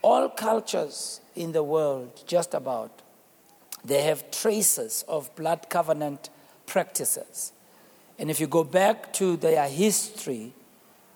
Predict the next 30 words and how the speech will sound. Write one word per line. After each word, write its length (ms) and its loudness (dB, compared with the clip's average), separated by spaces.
uh, 480 0
that 260 -2
dates 240 -4
back 280 0
many, 300 4
many 280 -4
generations, 840 -6
you'll 140 2
find 420 0
that 400 0
many, 380 2
many 440 2
of 240 -2
the 100 -2
cultures 800 0
and 100 -2
ethnicities 1200 -2
in 120 -4
the 100 0
world, 560 2
the 80 -2
human 340 2
family 500 0
as 120 -2
such, 420 0
has 300 4
practiced 800 -4
this 380 -4
blood 360 -2
covenant. 540 -6